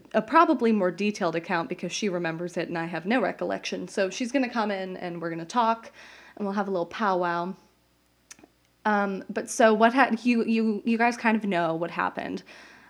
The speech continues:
Um, I was fired from the show, all that stuff happened.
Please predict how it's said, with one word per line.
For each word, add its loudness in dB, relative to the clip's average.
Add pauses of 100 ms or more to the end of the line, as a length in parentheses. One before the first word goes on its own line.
Um, 0
I -2
was -6
fired -2
from -10
the -10
show, 4
all 4
that -8
stuff 2
happened. 2